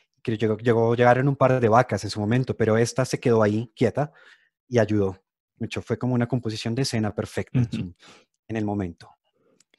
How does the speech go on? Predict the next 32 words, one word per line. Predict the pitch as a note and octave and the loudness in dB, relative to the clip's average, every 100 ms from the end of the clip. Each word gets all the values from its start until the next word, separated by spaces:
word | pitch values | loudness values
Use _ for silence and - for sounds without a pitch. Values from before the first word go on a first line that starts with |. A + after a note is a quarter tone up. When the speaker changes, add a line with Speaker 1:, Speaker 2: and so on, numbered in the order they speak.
| _ | _
Speaker 2:
Vale. | - - - | -8 -8 -2
Speaker 1:
Parte | C3+ C3 | -2 0
de | D3 | -2
la | |
fotografía | D3 D3 C3 A#2+ B2+ | -2 -2 -2 0 -2
de | |
naturaleza | C3 B2 A#2+ A#2+ | -2 0 -2 0
muchas | E3 D3 B2+ | -2 -2 -2
veces | B2+ C3 C#3 | -4 -4 -4
es | B2+ | -4
ese, | B2+ C3 - _ _ _ | -4 -6 -12 _ _ _
esa | - D3+ | -6 -4
suerte | - F3+ F3 F3 F#3 | -2 4 2 4 2
en | |
el, | E3+ D3 | 2 2
en | C3 | 0
el, | B2+ A#2+ | 0 -2
en | A#2+ B2+ | -2 0
el | |
Speaker 2:
Sí. | B2+ | 0
Speaker 1:
momento | A#2+ D#3 E3+ F3 | 4 4 4 2
ideal | C3+ G#2+ G2 | 2 2 -2
cuando | G#2 G#2 | -6 -6
uno | G#2+ | -8
está | - G#2+ | -8 -8
tomándola. | G2 F#2 F2+ F2 F#2+ _ - _ _ | -6 -8 -8 -12 -18 _ -20 _ _
Speaker 2:
Sí. | - A#2+ G#2+ - _ _ _ _ _ _ _ _ | -6 -4 -4 -10 _ _ _ _ _ _ _ _
Bueno, | - B2 G#2+ A2 _ | -2 0 0 -4 _
lo | B2+ A#2+ | -6 -4
segundo | C3 C#3 D#3+ D#3 D3 | -2 -2 -2 0 0
es | C3 | 0
el, | B2 A#2 A2 A2 | -2 -2 -6 -8